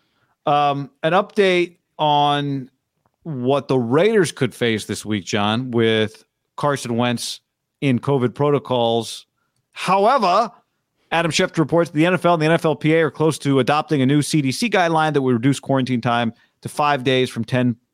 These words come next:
days, uh, for all players, including those who are unvaccinated, which does apply to Wentz. Agreement could be done today per sources. So I guess if he tested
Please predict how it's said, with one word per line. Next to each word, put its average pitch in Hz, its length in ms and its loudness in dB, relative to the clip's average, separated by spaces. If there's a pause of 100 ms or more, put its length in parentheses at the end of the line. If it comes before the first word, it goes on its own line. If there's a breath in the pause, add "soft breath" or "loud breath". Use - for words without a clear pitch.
days, 117 420 0 (160)
uh, 113 280 -4
for - 180 -6
all 117 100 0
players, 180 340 0
including 127 320 -2
those 113 200 0
who 117 80 -2
are 120 60 -2
unvaccinated, 127 720 0 (220 soft breath)
which 127 160 -2
does 113 140 -2
apply 107 220 -2
to 110 80 -2
Wentz. 156 280 0 (340 soft breath)
Agreement 123 380 0
could 117 160 -2
be 113 100 -2
done 104 400 -2
today 113 420 0
per 107 260 -10
sources. 170 520 -2
So 107 340 -2 (400)
I - 80 -4
guess 127 160 0
if 117 60 -4
he 127 80 0
tested 120 400 -4